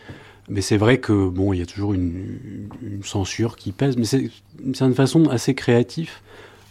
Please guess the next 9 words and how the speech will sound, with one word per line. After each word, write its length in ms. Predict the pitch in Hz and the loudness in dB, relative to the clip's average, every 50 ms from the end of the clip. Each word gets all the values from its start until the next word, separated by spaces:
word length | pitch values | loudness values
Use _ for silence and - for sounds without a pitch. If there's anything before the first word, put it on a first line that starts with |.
| - - - | -20 -8 0
Enfin, 260 | - 110 98 85 - - 104 101 - - 95 - 85 - - - - - - | 2 2 2 2 0 -6 -14 -16 -16 -16 -16 -18 -18 -18 -18 -18 -18 -16 -12
si 140 | - - - | -4 0 0
on 80 | 110 104 | 0 2
prend 160 | - - 117 | 4 4 4
le, 260 | 107 98 95 104 - | 4 4 2 0 -2
le 120 | 127 120 104 | -4 -4 0
cas 160 | - 123 107 | 2 2 2
du 120 | 98 104 | 2 0
baiser, 380 | 104 104 104 107 107 123 147 147 | -2 0 0 0 0 -2 -4 -6